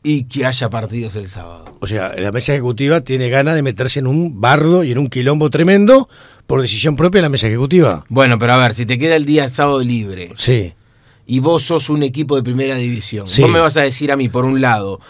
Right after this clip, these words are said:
Speaker 1: desde la parte deportiva me vas a decir, "Vos, eh, me complicás la vida si me adelantás el partido o si me lo atrasás",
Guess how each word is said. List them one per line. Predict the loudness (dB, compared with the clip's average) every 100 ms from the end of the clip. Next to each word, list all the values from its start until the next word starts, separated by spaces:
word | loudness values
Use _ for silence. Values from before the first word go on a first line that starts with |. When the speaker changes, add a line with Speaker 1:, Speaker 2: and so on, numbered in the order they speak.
| -4
Speaker 1:
desde | 0 2
la | 2
parte | 4 4 4
deportiva | 2 0 0 0
me | 2
vas | 0
a | -2
decir, | -4 -2 -2
"Vos, | 0 -2 -2 -6 -14 -20 -20 -20 -20 _ _ _ _
eh, | -14 -8
me | -4
complicás | -2 -2 0 4
la | 6
vida | 6 4 2
si | -2
me | -2
adelantás | 0 0 0 -2
el | 0
partido | 0 2 2 2 0 -2
o | -4
si | -4
me | -6
lo | -6
atrasás", | -6 -6 -2 -2 -2